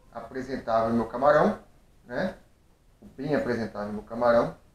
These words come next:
pra você fa-, sair pescando aí, tá? Técnica usada no black, na traíra, e sendo muito utilizada aí no robalo, tá?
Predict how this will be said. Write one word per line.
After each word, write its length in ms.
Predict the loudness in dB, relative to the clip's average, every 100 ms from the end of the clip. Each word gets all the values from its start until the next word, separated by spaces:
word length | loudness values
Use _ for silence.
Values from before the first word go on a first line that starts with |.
| _ _ _ _
pra 140 | -12
você 260 | -12 -12 -18
fa-, 240 | -16 -16
sair 240 | -10 -8 -8
pescando 560 | -12 -18 -12 -6 0
aí, 260 | 2 2 -2 -12 _
tá? 260 | -12 -12 -12 -20 _ _ _ _ -10
Técnica 400 | -8 -6 -4 -2
usada 420 | 2 6 6 6
no 80 | 4
black, 440 | 6 6 6 2 -8
na 120 | -6 0
traíra, 500 | 6 6 6 4 2 -12 _ _
e 160 | -18 -16 -18 _ -18
sendo 300 | -8 -6 -4
muito 260 | -4 -4
utilizada 600 | -8 -10 -6 2 4 6
aí 260 | 6 4 -2 -10 -20 _ _ _ _ _ _ _ _ -10
no 480 | -2 4 4 2 -4 _ _ _ _ _ _ _ _ _
robalo, 520 | -4 2 4 4 -2 -12 _ _ -4
tá? 340 | -2 -2 -8